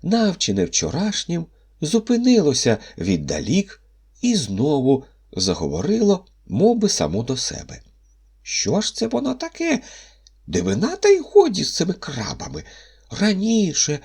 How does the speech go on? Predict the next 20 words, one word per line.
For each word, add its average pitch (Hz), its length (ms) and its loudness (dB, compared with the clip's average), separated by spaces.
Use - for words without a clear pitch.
бувало, 143 380 2
завжди 202 640 2
повзали 226 580 4
біля 180 320 2
берега 170 640 -2
та 349 100 -4
пускали 165 640 -4
бульбашки. 90 840 -2
А 370 100 -2
сьогодні 277 640 0
хоч 339 280 -2
би 254 220 2
одна 214 560 2
бульбашка. 143 840 -2
"От - 320 -8
тепер - 580 -10
ти 69 200 -10
вже 60 260 -8
будеш 64 480 -8
моє", 64 680 -8